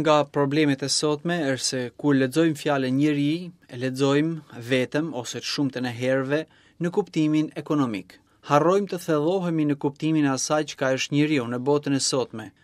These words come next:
Mendoj se ngjarje si kjo, si vulkani pra, na bëjnë të mendojmë me të vërtetë se kush jemi dhe na ndihmojnë që të rizbulojmë mundësinë që ka njeriu për t'ju hapur botës mar.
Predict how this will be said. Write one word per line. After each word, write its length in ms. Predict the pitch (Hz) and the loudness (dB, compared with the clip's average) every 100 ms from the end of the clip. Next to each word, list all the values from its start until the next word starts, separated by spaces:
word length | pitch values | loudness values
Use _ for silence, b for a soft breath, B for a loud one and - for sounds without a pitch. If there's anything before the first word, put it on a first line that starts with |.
| _ | _
Mendoj 380 | 151 156 156 151 | 2 6 6 6
se 160 | 147 131 | 4 2
ngjarje 460 | 123 123 131 131 131 | 2 2 2 2 0
si 180 | 127 147 | -2 -4
kjo, 280 | 139 139 139 180 - | 0 4 4 2 -6
si 180 | - - | -6 -4
vulkani 520 | 123 131 135 127 131 127 | -2 -2 -2 -2 -2 0
pra, 220 | 139 156 b b | 0 -2 b b
na 140 | - 160 | 2 2
bëjnë 240 | 160 208 190 | 4 2 2
të 60 | |
mendojmë 440 | 175 185 170 165 151 | 0 2 6 6 4
me 80 | 151 | 2
të 80 | 147 | 0
vërtetë 340 | 160 196 180 | 0 0 0
se 100 | 156 | -4
kush 300 | 143 185 - 175 | -6 -6 -2 0
jemi 300 | 143 113 101 104 _ | 0 -2 -10 -14 _
dhe 200 | - 135 139 | -4 0 2
na 60 | 123 | 0
ndihmojnë 680 | 120 110 131 143 170 190 | -2 -4 -2 0 -2 -4
që 80 | 170 139 | -6 -4
të 80 | 131 127 | -2 2
rizbulojmë 580 | 170 139 139 151 190 | 2 2 2 2 0
mundësinë 440 | 165 147 143 175 165 | -2 -2 -2 -4 -4
që 60 | 139 | -6
ka 140 | 147 135 | -2 0
njeriu 380 | 139 170 143 135 | 0 0 0 0
për 160 | 131 131 | -2 -6
t'ju 140 | - 147 | -4 -4
hapur 400 | 127 120 131 127 | -2 -2 -2 -4
botës 460 | 123 147 151 143 | -2 -2 -2 -6
mar. 380 | 131 127 110 107 | -4 -2 -2 -4